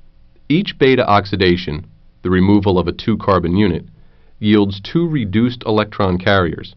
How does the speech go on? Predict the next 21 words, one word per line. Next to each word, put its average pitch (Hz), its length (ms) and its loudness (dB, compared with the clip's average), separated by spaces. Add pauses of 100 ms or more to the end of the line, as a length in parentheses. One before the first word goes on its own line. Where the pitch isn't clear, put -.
(380)
N 101 160 2
A 107 100 2
D 120 260 -4
H 87 440 -4 (260)
and 95 220 -4
F 110 200 0
A 98 140 4
D 92 240 -4
H 85 260 -4
two, - 300 0 (920)
plus 120 420 0 (300)
one 101 260 2
molecule 92 720 2
of 92 240 -2
acetyl-CoA. 95 1000 -2 (1000)
There 110 140 6
will 117 100 4
be 117 140 0
seven 156 420 2
beta 123 320 2
oxidations 95 840 -2